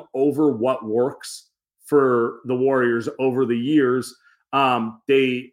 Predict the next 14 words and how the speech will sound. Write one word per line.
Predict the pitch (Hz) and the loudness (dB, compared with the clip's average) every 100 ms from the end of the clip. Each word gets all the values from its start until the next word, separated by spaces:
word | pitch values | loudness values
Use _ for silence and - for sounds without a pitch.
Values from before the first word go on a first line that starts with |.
| _ | _
clearly | - 160 185 175 147 | -2 2 4 4 2
messed | 147 143 156 | 0 -2 -4
up | 143 | -2
the | 131 | -2
number | 131 117 - | -2 -4 -6
two | - 160 | -4 -4
pick | 156 104 107 _ _ - | -2 -8 -8 _ _ -10
in | 123 | -6
two | 139 | -2
thousand | 123 120 113 104 | 0 -2 -4 -8
twenty. | 127 123 104 - _ _ _ | -6 -6 -6 -12 _ _ _
James | 127 175 170 | 0 2 2
Wiseman | 170 165 147 147 | 2 2 0 -4
can | 143 120 | -2 -6